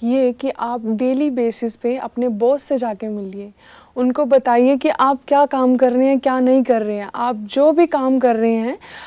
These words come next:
आप एंड में जब दिन ख़त्म होता है अपने बॉस के पास जाएं और उनको बताएं कि मैंने ये, ये किया।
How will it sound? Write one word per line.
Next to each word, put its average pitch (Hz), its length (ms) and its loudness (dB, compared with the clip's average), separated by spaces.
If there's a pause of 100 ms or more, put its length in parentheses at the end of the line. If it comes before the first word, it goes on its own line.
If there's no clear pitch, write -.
(140)
आप 254 220 0 (260)
एंड 294 200 8
में 277 280 8
जब 226 260 4 (140)
दिन 277 280 4
ख़त्म 277 360 2
होता 247 300 2
है 294 120 -2
अपने 247 340 0
बॉस 240 300 2
के 269 120 2
पास 226 300 0
जाएं 220 240 -4
और 269 140 2
उनको 254 240 2
बताएं 254 420 2
कि 254 120 0
मैंने 247 240 2
ये, 247 260 2
ये 269 80 0
किया। 247 360 -2